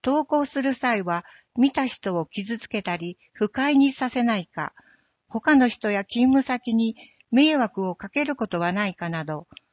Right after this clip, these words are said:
投稿する前に五秒考えましょう。三、エスエヌエスのアカウントが乗っ取られると、身に覚えのない高額な請求を受けるといった被害につながります。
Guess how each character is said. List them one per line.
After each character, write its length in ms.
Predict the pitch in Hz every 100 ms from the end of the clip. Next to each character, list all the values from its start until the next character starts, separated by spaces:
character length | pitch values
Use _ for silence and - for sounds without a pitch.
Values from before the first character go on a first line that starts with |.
| _ _ _
投 240 | - 254 269
稿 220 | 262 254
す 160 | -
る 100 | 226
前 280 | 220 220 202
に 260 | 180 165 175 - _ _ _ _ -
五 160 | 254
秒 440 | 302 269 185 156 208 _ -
考 300 | 208 214 202
え 140 | 196
ま 120 | 190
し 140 | 190 185
ょ 280 | 165 151 - _
う。 40 | _ _ _ _ _ _
三、 440 | - - 208 196 247 _ _ _ _ _ -
エ 100 | 208
ス 220 | - 285
エ 80 | 302
ヌ 120 | 294
エ 80 | 294
ス 180 | - 196
の 140 | 180
ア 140 | - 202
カ 160 | 262
ウ 80 | 247
ン 60 | 226
ト 140 | 165
が 120 | 160
乗 140 | 170 175
っ 80 | -
取 120 | 254
ら 140 | 247
れ 100 | 233 196
る 80 |
と、 260 | - 185 185 - _ _ _ _ -
身 140 | 226
に 180 | 247 226
覚 360 | - 226 285
え 40 | 302
の 160 | 269
な 160 | 214 196
い 100 | 185
高 180 | - 240
額 260 | 294 294 294
な 120 | 277
請 260 | 262 277 269
求 240 | - 247
を 80 | 240
受 180 | 233 254
け 40 |
る 100 | 208
と 160 | - 170
い 140 | 165
っ 80 | _
た 220 | - 160 - - - -
被 180 | - 262
害 240 | 247 247 226
に 160 | 254
つ 140 | 254 202
な 160 | 202
が 100 | 185
り 140 | 175 175
ま 160 | 170
す。 180 | - _